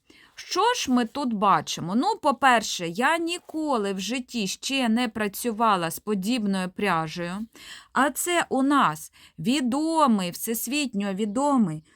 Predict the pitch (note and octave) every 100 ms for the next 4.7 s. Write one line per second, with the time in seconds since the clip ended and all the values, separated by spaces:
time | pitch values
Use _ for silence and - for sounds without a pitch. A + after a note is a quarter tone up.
0 | _ _ - B3+ A#3+ C4+ E4 F4 - -
1 | A3+ - G#3+ B3+ A#3 F#3 F#3 F3 E3 F3+
2 | - _ _ _ _ _ _ _ _ -
3 | F#3+ C#4+ D#4 B3+ - C4 A#3+ G#3 G3+ G3
4 | A#3+ E4+ - G#3 A3 A#3 A3+